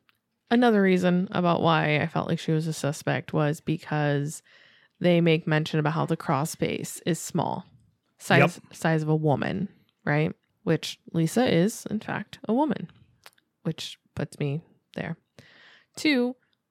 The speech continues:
Speaker 1: the way that she was talking about how she ran the properties. And I say properties.
Speaker 2: 'Cause they
Speaker 1: This
Speaker 2: have
Speaker 1: is
Speaker 2: multiple homes.
Speaker 1: obviously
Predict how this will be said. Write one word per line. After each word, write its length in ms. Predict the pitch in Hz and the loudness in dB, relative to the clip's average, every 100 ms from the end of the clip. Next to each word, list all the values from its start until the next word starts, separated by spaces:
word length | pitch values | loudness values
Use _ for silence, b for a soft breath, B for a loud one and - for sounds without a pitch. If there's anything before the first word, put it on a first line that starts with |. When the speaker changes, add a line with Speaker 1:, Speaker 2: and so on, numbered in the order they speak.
| _ | _
Speaker 1:
the 200 | 202 208 | 0 2
way 420 | 202 202 220 220 233 | 4 4 4 4 4
that 140 | 226 | 2
she 160 | 226 202 | 2 2
was 120 | 202 | 2
talking 380 | 180 - 180 175 | 0 0 -2 0
about 380 | 175 123 92 - - | 2 2 0 -4 -14
how 400 | - 170 165 165 | -8 -4 -2 -2
she 280 | - 180 170 | -2 -2 0
ran 380 | 165 156 151 | 0 -2 -2
the 80 | 151 | -4
properties. 880 | 151 170 - - - - 175 - - _ b b b b _ _ _ | -4 -6 -8 -10 -8 -8 -8 -12 -20 _ b b b b _ _ _
And 220 | - 170 - | -2 -2 0
I 140 | 156 | -4
say 280 | 156 156 - | -4 -8 -10
properties. 720 | - 247 220 139 - - - - _ _ _ _ | -4 -2 -2 -4 -6 -12 -14 -20 _ _ _ _
Speaker 2:
'Cause 140 | - 131 | -2 2
they 60 | |
Speaker 1:
This 60 | 127 | 4
Speaker 2:
have 20 | 202 | 4
Speaker 1:
is 60 | |
Speaker 2:
multiple 300 | 117 113 135 | 2 0 -2
homes. 420 | 113 104 104 - - | -2 -4 -6 -8 0
Speaker 1:
obviously 1000 | 196 185 175 156 143 - - - - | 4 4 4 2 0 -4 -8 -8 -10